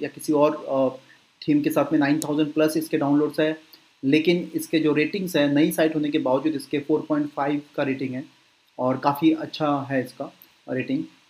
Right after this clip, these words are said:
इसको अगर हम लोग होम पेज पे चलते हैं इसके, तो हम लोग देख सकते हैं साइट का look and feel काफ़ी बेटर है फ्रेंड्स।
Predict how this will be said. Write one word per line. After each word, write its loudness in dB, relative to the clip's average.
इसको 2
अगर 6
हम 4
लोग 2
होम 4
पेज 0
पे -2
चलते -2
हैं 2
इसके, -6
तो 0
हम 2
लोग 4
देख 6
सकते -2
हैं 2
साइट 0
का 6
look 2
and 2
feel -2
काफ़ी 0
बेटर 0
है 0
फ्रेंड्स। -6